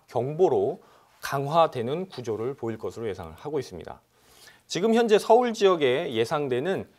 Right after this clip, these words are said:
기온, 아니, 전국적으로 예상되는 기온의 분포를 살펴보시면,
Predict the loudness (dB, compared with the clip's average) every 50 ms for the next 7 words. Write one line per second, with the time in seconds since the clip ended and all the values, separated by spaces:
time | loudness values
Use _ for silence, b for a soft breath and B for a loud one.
0 | b b _ -6 -2 0 0 0 0 -2 -2 -4 -4 -4 -6 -6 -2 -2 -4 0
1 | 2 2 2 4 2 2 2 2 0 -2 B B B B B B B -2 -2 0
2 | 2 0 2 2 2 2 2 0 -4 -4 -8 -4 -2 -2 -2 -2 -4 -8 -8 -10
3 | -12 -12 -8 -6 -6 -4 -4 -6 -6 -6 -10 -6 -6 -6 -6 -6 -10 -8 -10 -10
4 | -8 -8 -8 -10